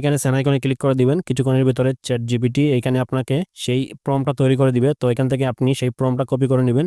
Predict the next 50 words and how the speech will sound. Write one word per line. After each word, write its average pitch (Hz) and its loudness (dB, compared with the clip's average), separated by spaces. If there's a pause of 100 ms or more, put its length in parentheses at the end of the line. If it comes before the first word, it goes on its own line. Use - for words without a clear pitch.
(140)
কপি 139 -2
করে 143 0
নেওয়ার 135 0
পর 151 0 (140)
পিকলুমেন 135 2
এআই 135 0
এটাতে 135 -2
চলে 135 0
আসবেন, 131 -2
এখানে 135 -2 (120)
পেস্ট 135 -4
করে 135 0
দিয়ে 135 2
জেনারেটে 123 -2
ক্লিক 127 -2
করবেন। 135 0 (100)
কিছুক্ষণের 131 0
ভিতরে 135 0 (160)
আপনার 127 -4
সেই 123 0 (260)
ইমেজটা 139 0
তৈরি 135 0
করে 139 2
দিবে। 131 4 (180)
তো 131 0
দেখুন 135 0
এখানে 135 0
আমরা 139 2
যেভাবে 135 4
চাচ্ছি 143 -4
সেভাবে 131 2
কিন্তু 131 0
হয়েছে। 127 0 (220)
আমরা 117 2 (100)
বলেছিলাম 123 2
যে 127 2 (100)
বাংলাদেশি 120 0
মেয়ের 120 0
হাতে 123 -2 (120)
কাগজের 120 -2
মধ্যে 123 0 (200)
লেখা 123 0
থাকবে 127 -2 (120)
কমেন্ট 131 0 (120)
এবং 117 0
সেটা 123 -2
কিন্তু 127 0
চলে 127 2
আসছে। - -2 (260)
এরপর 131 -2